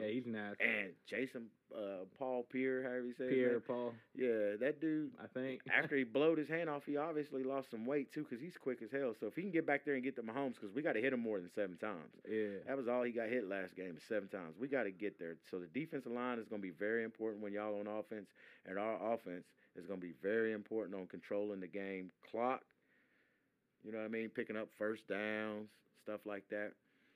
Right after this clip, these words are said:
Speaker 2: And then, uh, I, I'll give you my per-, K C perspective real quick, real quick.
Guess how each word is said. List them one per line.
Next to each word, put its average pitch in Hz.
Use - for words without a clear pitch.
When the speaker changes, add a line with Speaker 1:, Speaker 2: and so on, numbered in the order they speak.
Speaker 2:
And 120
then, 123
uh, 110
I, 131
I'll 147
give 156
you 143
my 131
per-, 120
K 123
C 117
perspective 95
real 98
quick, 90
real 98
quick. 87